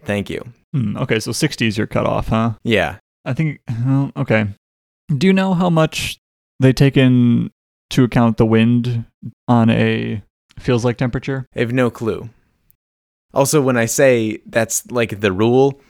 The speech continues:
Speaker 1: what actually happens is I look at what the weather is for that day or for the next day,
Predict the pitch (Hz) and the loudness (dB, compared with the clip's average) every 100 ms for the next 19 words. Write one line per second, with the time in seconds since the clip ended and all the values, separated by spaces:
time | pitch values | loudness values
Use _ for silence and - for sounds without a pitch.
0 | - _ 117 123 127 131 117 110 98 98 | -20 _ 0 2 0 -2 0 -2 -2 -6
1 | 95 - 98 98 92 92 - - 101 92 | -6 -8 -4 -2 -2 -4 -8 -6 -4 -2
2 | 87 87 87 90 _ - 127 127 117 117 | -2 -4 -4 -8 _ -4 0 0 0 -2
3 | 107 104 104 101 90 90 92 - 101 92 | -2 -2 0 -2 -2 -2 -4 -8 -4 -2
4 | 90 87 92 90 92 - 95 92 92 - | -2 -2 -2 -2 -4 -6 -6 -6 -10 -8
5 | 92 80 90 | -6 -6 -8